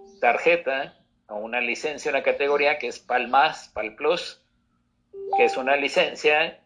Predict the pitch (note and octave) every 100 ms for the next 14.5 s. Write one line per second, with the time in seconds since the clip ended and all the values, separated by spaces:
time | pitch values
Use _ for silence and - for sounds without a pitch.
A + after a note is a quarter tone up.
0 | _ C3 B2+ B2+ C3+ C#3 C#3 - A2+ -
1 | A#2+ C3 G#2+ A#2 A#2+ A#2+ - - A#2 B2+
2 | D3 C#3 - D3 D#3 D3+ D3 D3+ D#3+ E3+
3 | - D#3 D3+ C#3+ B2 C#3 C3+ - A2 A#2+
4 | B2 A2+ G#2 A2+ A2+ - _ A2 G#2 G#2+
5 | G#2 G#2+ G#2 - G#2 F#2+ - C#3 F#3+ -
6 | _ _ _ _ _ _ _ - B2+ C3+
7 | - C3+ C3+ - - B2+ A#2+ B2+ _ D3
8 | D3 C#3 - C#3+ D3 E3 D#3+ C#3+ D#3 F#3+
9 | _ _ _ _ _ - - B2+ C3 C3
10 | C3+ C#3 - _ _ - A2+ G#2 G#2 -
11 | B2 A2+ B2+ A2 B2 B2 A2+ C#3 C#3 C#3
12 | D3+ E3+ G#3 _ _ _ _ G#2 A#2 A#2
13 | A#2 A#2 A2+ A2+ G#2+ A2+ A#2 - - A#2+
14 | A2+ A2+ A2+ G#2+ G2+